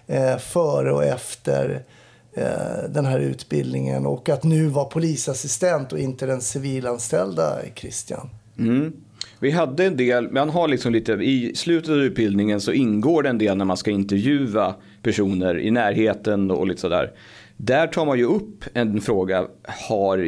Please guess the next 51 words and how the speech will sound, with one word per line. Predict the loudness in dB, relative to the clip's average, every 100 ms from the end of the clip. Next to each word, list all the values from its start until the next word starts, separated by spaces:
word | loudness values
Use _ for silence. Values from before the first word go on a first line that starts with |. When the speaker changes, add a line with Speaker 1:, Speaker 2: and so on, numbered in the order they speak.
| 0
Speaker 2:
jag | 0 2 2 -2
då, | -2 -2
Christian, | 0 -2 -2 0
ändrats | 0 0 0 -2 -2
på | -4
något | -2 -4 -6
sätt?" | -8 -10 -14 -20 -20 -8
Och | 0
det | 2
jag | 2
fick | 0 -4
till | -2 0 2
mig | 2 2
av | 2 2 2 2 -4 -12 -20 _
nästan | -4 -2 -4 -2
alla | 0 2 2 2
var | 2 2
att | 0 0
jag | 0
har, | 0 0 -2 -10 _ -4
jag | -2
har | 0 0 0
förändrats | 0 -2 0 -2 -2
lite. | -2
Jag | 0
har | 0
blivit | 0 -2 -2
mer | -6
självsäker, | -2 -2 -2 -6 -4 -2 -2 -6 -6 -6 -14 -20 -20 -2
var | 0
det | 0
många | -2 -6
som | -6 -8
sa. | -6 -10 -10 -20 -20 -20 -10
Ehm, | -2 2 4 2 2 2 0 -2 -6 -2
och | 2 2 0 0
jag | 0 0 -2
tror | 2 4 2
att | 2
det | 0
har | 2 2
nog | 4
att |
göra | 4 4 4
med | 2
just | 0 0
det |
här | -2
att | 0
jag | -2
har, | 0 0 0